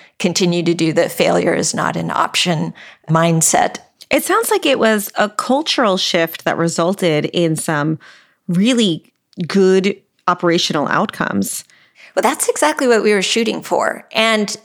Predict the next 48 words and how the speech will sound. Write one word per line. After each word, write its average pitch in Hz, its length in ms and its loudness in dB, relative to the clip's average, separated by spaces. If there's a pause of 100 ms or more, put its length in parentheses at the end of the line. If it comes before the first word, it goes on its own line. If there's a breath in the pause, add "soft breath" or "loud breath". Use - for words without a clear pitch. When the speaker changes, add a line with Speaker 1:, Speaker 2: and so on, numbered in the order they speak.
(120)
Speaker 1:
we 240 200 2
wanted 247 380 2
to 247 100 0
make 214 180 0
sure 226 220 0
that 175 180 0
people 220 220 -4
at 185 80 -4
the 185 100 -2
center 196 340 0
knew 180 440 2
there 220 180 2
were 214 100 4
benefits 214 640 -2
to 170 120 -6
them. 170 320 -2 (260 loud breath)
So - 320 2
if 196 220 0
we 233 120 4
could 262 280 -2
get 220 240 2
more 180 540 4
of - 200 0
what 175 180 0
people 196 300 -2
were 170 160 0
developing 170 640 -2
into 156 180 -2
space, - 680 -2 (300 loud breath)
our 185 140 4
engineers 190 760 2
would 185 200 0
be 175 160 0
so 240 400 2
happy. - 500 -4 (340 loud breath)
And 190 260 2
all 202 260 4
of 208 120 -2
our 170 260 2
folks, - 480 -2
operations 170 760 -2
folks, 160 400 -2
would 170 160 0
say, - 320 0
"Oh, 277 200 2
now 202 280 2
we 214 140 2
have 180 400 0